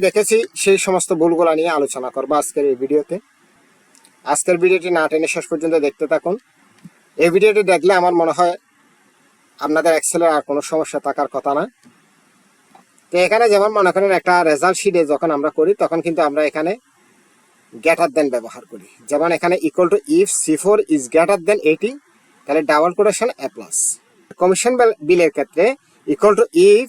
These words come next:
D four less than, is less than equal to one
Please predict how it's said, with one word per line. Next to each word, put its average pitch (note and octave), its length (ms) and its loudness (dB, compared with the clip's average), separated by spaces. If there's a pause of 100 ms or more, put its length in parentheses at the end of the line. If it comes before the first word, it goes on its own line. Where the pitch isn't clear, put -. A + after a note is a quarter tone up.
(600)
D - 20 -2 (200)
four A#3 140 4 (160)
less F#3+ 200 2 (100)
than, A#3+ 140 4 (920)
is D3+ 100 -2 (100)
less G#3 240 2
than A#3+ 100 4 (100)
equal F3 320 2
to G#3 60 6 (880)
one F3 280 2